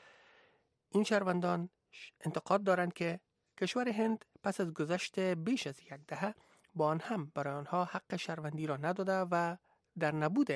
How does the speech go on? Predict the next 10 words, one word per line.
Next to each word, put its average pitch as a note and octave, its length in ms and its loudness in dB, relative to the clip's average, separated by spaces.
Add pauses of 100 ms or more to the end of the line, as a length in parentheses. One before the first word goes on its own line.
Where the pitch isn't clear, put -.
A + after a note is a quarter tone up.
(520)
اسناد F#3+ 540 0
نمی‌توانند E3 600 -2
به D#3 100 -4
جای‌های D3 380 -8
دیگر C#3+ 360 -10
سفر - 340 -12
کنند. - 340 -16 (680)
به E3 100 6
گزارشی E3 420 -2
از A#3+ 220 -4